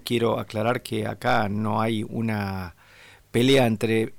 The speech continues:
la ciudad o las ciudadanos, los ciudadanos, ciudadanas de la Ciudad de Buenos Aires y el resto del país, sino que hay una pelea por, como vos bien decís, quienes administran determinados poderes y producen decisiones que afectan al resto del país, ¿no?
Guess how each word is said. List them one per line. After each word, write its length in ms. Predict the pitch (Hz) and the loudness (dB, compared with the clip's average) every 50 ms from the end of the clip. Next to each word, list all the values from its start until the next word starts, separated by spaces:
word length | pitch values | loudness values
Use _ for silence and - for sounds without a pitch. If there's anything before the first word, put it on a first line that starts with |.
| - - - | -18 -14 -8
la 200 | - 120 127 127 | -2 0 0 0
ciudad 460 | - - - 127 123 131 139 143 147 139 | 0 0 0 2 4 6 6 6 6 6
o 180 | 123 117 117 | 6 4 4
las 220 | 117 117 110 95 - | 4 2 0 -2 -4
ciudadanos, 840 | - - 127 120 123 135 165 175 160 147 131 117 104 - - - - | -2 2 4 4 6 8 8 8 8 6 2 -2 -2 -6 -10 -14 -12
los 180 | 139 113 113 101 | -8 -8 -6 -4
ciudadanos, 500 | - 117 110 113 127 147 151 143 123 - | -4 -2 2 4 4 4 4 4 0 -2
ciudadanas 440 | - 120 110 117 123 139 143 127 107 | -2 -2 2 2 2 4 2 2 0
de 60 | 113 | 0
la 80 | 110 107 | -2 -4
Ciudad 200 | - - 117 117 | -2 -2 0 0
de 40 | 120 | 0
Buenos 260 | 120 113 110 101 - | 0 0 -2 -2 0
Aires 180 | 131 131 120 | 0 0 0
y 20 | 110 | 0
el 100 | 107 110 | -2 0
resto 260 | 117 123 117 - 123 | 0 -2 -2 0 -2
del 100 | 113 113 | -4 -2
país, 220 | 107 123 123 156 151 | -2 -2 -2 -2 -2
sino 220 | - 143 123 110 92 | -4 -4 -4 -4 -2
que 80 | - | -2
hay 100 | 117 139 | -4 -2
una 180 | 143 123 107 101 | -2 -4 -6 -6
pelea 500 | - 117 107 120 139 156 175 180 180 180 - - - - - - - - - - - - | -6 -4 -2 0 2 2 2 2 0 -4 -10 -18 -20 -20 -20 -20 -20 -20 -20 -20 -20 -4
por, 240 | - 123 143 156 151 | 0 0 0 2 0
como 240 | - 127 117 113 | -2 -2 0 0
vos 120 | 117 120 110 | 0 0 0
bien 180 | 120 120 117 | 0 -2 -2
decís, 280 | 113 110 104 - 151 151 - | -2 -2 -2 -4 -6 -6 -4
quienes 300 | - - 147 143 127 107 | -4 -2 0 0 0 -2
administran 840 | 120 117 107 113 117 131 175 185 190 - - 165 113 110 107 107 101 | -4 -4 -4 -2 2 2 2 2 0 -2 -4 -4 -4 -4 -4 -6 -8
determinados 540 | 107 - 98 110 104 104 104 110 120 117 - | -10 -8 -6 -4 -2 -2 -2 0 -2 -2 -2
poderes 520 | - 127 123 120 127 139 165 175 - - - | 0 2 2 4 4 2 2 0 -2 -6 -8
y 100 | - 123 | -8 -8
producen 880 | - - 120 117 120 127 143 165 156 - - - 156 165 185 190 175 127 | -4 0 2 2 4 6 6 6 4 4 2 0 0 0 0 0 -2 -2
decisiones 840 | 127 113 - - 113 - - - 170 180 180 175 175 190 214 - - | -2 -2 -2 -4 -4 -2 0 4 6 8 8 8 6 4 2 0 0
que 100 | - 143 | 0 0
afectan 640 | 110 - - - 226 240 - - - 196 214 233 226 - - - _ | 0 2 4 4 4 4 4 0 -2 -2 -2 -2 -6 -10 -16 -14 _
al 120 | 135 120 | -4 -2
resto 260 | 117 135 131 127 - 123 | 0 0 -2 -2 -2 -4
del 100 | 117 107 | -4 -4
país, 320 | 110 110 107 107 - - _ _ _ _ - | -6 -10 -10 -12 -16 -20 _ _ _ _ -6
¿no? 180 | 120 147 185 | -6 -6 -4